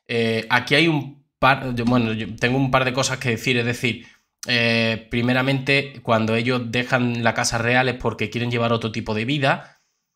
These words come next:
y si ellos lo quieren publicar todo, porque quieren ser influencer o porque quieren vivir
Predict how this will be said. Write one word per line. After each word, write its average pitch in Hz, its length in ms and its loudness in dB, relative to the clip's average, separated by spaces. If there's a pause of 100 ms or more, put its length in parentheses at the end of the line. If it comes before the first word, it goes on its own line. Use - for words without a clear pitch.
(160)
y 113 640 2
si 110 180 0
ellos 127 160 2
lo 131 60 2
quieren 127 200 2
publicar 120 420 0
todo, 151 540 2 (680)
porque 107 220 -2
quieren 113 180 0
ser 104 460 -4
influencer 117 680 -2
o 107 80 -2
porque 107 260 -4
quieren 117 240 -2
vivir 123 440 0